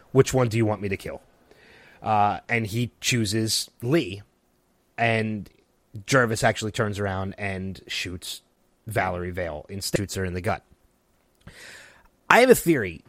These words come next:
Do you, and I wanna see if you agree with this. Do you think he intentionally chose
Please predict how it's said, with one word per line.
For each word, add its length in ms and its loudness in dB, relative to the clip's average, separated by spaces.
Do 140 -4
you, 140 -2
and 180 -2
I 100 0
wanna 180 4
see 180 0
if 100 -4
you 140 2
agree 240 0
with 160 -4
this. 240 -8
Do 280 -4
you 160 6
think 340 -6
he 440 -6
intentionally 840 -2
chose 640 2